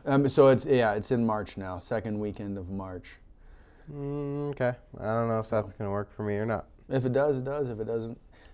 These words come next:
Speaker 1: doesn't. I might end up be doing this trip just quick there and back. I don't know yet.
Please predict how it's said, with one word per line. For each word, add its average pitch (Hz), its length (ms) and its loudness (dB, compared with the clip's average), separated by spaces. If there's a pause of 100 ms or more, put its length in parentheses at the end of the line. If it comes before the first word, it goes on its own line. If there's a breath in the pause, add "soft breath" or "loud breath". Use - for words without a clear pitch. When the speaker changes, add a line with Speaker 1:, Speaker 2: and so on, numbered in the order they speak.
Speaker 1:
doesn't. 117 260 2
I 135 120 4
might 117 180 4
end 110 160 2
up 120 80 -2
be 120 80 2
doing 117 260 2
this 120 160 -2
trip 131 300 0
just 120 220 -6 (100)
quick - 240 0
there 110 220 4
and 98 80 2
back. 80 280 -6
I 98 40 -12
don't 95 160 -14
know 98 120 -16
yet. - 180 -14